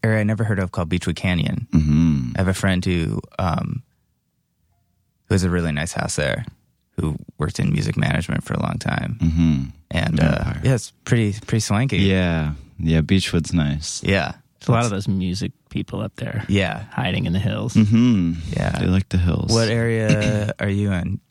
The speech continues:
Speaker 2: I'm in Los Feliz.
Speaker 1: Okay.
Speaker 3: Yeah.
Speaker 2: Which is, which is close to Beechwood.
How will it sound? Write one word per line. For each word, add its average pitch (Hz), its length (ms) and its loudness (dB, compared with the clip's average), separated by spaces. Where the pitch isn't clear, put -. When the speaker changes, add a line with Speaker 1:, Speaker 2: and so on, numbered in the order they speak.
Speaker 2:
I'm 123 120 4
in 143 100 6
Los 113 240 2
Feliz. 98 540 2
Speaker 1:
Okay. 110 220 2
Speaker 3:
Yeah. 131 320 0
Speaker 2:
Which 95 180 0
is, 95 220 -2
which - 200 2
is 95 160 0
close - 440 2
to 87 340 0
Beechwood. 82 460 0